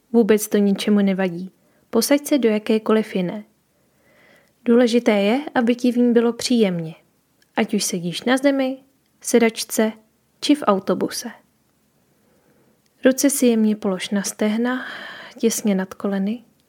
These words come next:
dlaněmi nahoru. Snaž se zády o nic neopírat. Seď vzpřímeně. Hezky se v této pozici uveleb.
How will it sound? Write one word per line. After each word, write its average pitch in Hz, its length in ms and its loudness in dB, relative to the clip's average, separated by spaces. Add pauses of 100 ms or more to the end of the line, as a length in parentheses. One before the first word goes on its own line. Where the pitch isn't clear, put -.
dlaněmi 240 420 2
nahoru. 175 440 -2 (1000)
Snaž 262 280 -4
se 269 180 -2
zády 233 360 2
o 240 40 -2
nic 233 280 0
neopírat. 202 640 -2 (600)
Seď - 340 -2
vzpřímeně. 185 720 -2 (1400)
Hezky - 340 -4
se 247 160 0
v 247 60 -18
této 220 300 -2
pozici 208 500 -2
uveleb. 185 580 -2